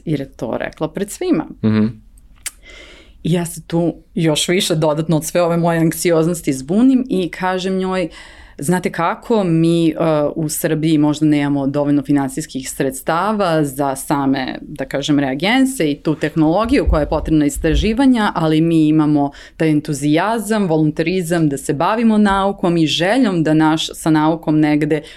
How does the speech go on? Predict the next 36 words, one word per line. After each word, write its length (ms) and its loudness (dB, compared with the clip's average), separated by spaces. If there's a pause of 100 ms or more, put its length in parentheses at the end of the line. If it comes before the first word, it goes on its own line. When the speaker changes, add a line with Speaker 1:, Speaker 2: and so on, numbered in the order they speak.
(100)
Speaker 1:
možemo 500 2
da 140 -2
se 240 -2
priključimo 600 -2
svetu 640 0
i 100 4
da 100 -4
sarađujemo 1000 0
Speaker 2:
Mhm. 80 4 (220)
Speaker 1:
i 160 0
tako. 280 -2
Ja 100 2
sam 160 0
tu 120 -2
napravila 480 2
jednu 200 4
lepu 280 0
priču 460 -2
o 120 2
nama 600 4
i 80 0
našim, 640 2 (260)
e, 120 0
genijalnim 640 2
idejama 520 2
koje 200 0
mi 200 4
imamo 320 4
i 60 -2
pored 260 0
tih 220 -4
uslova 420 -2
Speaker 2:
Mhm. 80 -2
Speaker 1:
u 40 -2
kojima 280 2
radimo. 560 0